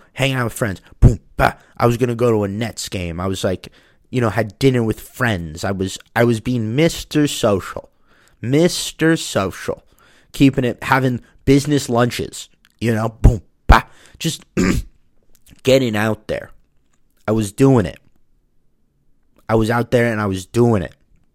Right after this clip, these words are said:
I was doing it. And then covid came.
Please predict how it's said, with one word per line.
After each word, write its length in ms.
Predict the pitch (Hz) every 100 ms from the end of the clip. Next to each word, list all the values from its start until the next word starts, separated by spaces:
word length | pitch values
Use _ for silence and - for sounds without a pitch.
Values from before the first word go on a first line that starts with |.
| _ _ _ _ _ _ _ _ _ _ _ _ _ _ _ _ _ _ _ _ _ _ -
I 100 | 107
was 200 | 110 107
doing 300 | 139 165 104
it. 180 | 76 _ _ _ - _ _ -
And 140 | 101
then 160 | 107 95
covid 420 | - 98 87 90
came. 300 | - - -